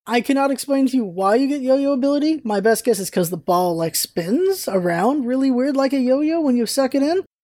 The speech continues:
Only guess I got. Yo-yo is very useful here 'cause you can hit a bunch of stuff with it.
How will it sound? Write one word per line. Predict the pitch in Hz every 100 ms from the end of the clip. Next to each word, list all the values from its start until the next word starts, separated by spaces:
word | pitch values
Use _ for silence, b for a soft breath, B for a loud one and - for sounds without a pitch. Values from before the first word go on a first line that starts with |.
| _
Only | 254 294
guess | 285 285 269
I | 233
got. | 226 - _ _
Yo-yo | - 269
is | 240
very | 208 208
useful | 196 214 254
here | 254
'cause | 240
you | 165
can | 170
hit | 175
a |
bunch | 170 170
of | 160
stuff | 170 -
with | 247
it. | 320